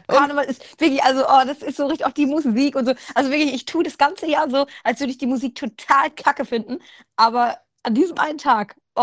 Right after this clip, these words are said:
Speaker 2: da bin ich, elfter elfter, toll. Da, da geht es wirklich durch mit mir. Finde ich super.
Speaker 1: Also hast du auch in Berlin dann Karneval gefeiert?
Speaker 2: Nee, nee, nee.
Speaker 1: Ah.
Speaker 2: Ich wollte eigentlich dafür in den Pott fahren, aber dann hatte ich einen Auftritt.
Speaker 1: Mano.
Speaker 2: Ja, und dann bin ich doch nicht mal. Aber,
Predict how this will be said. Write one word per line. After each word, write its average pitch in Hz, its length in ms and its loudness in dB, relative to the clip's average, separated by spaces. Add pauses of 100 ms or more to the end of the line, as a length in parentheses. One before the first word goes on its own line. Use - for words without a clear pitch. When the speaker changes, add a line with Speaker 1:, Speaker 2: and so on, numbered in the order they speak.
(180)
Speaker 2:
da 208 120 0
bin 214 420 -4
ich, - 180 -10
elfter 277 260 0
elfter, 208 340 -6
toll. 220 380 0
Da, 214 140 -8
da 233 320 -4
geht 285 240 -4
es 240 60 -8
wirklich 269 220 -6
durch 247 200 -6
mit 208 120 -6
mir. 190 200 -8 (280)
Finde 285 80 -6
ich 247 60 -4
super. 226 380 -6 (180)
Speaker 1:
Also 185 240 0
hast 214 140 -2
du 226 40 4
auch 220 120 2
in 214 100 0
Berlin 202 240 2
dann 196 140 2
Karneval 165 420 0
gefeiert? 151 500 -4 (800)
Speaker 2:
Nee, 208 380 -2
nee, 190 180 -8
nee. 170 220 -8 (120)
Speaker 1:
Ah. 165 140 -4
Speaker 2:
Ich 160 80 0
wollte 202 260 2
eigentlich 294 240 0
dafür 285 260 0
in 277 100 2
den 269 120 2
Pott 262 200 0
fahren, 220 360 -4 (200)
aber 254 140 4
dann 262 120 2
hatte 277 120 -4
ich - 80 0
einen 254 100 0
Auftritt. 208 560 -6 (240)
Speaker 1:
Mano. 185 400 0 (920)
Speaker 2:
Ja, 254 220 4
und 254 100 -4
dann 269 180 0
bin 269 100 0
ich 247 80 -4
doch 269 140 2
nicht 233 160 -2
mal. 220 180 0
Aber, 285 360 4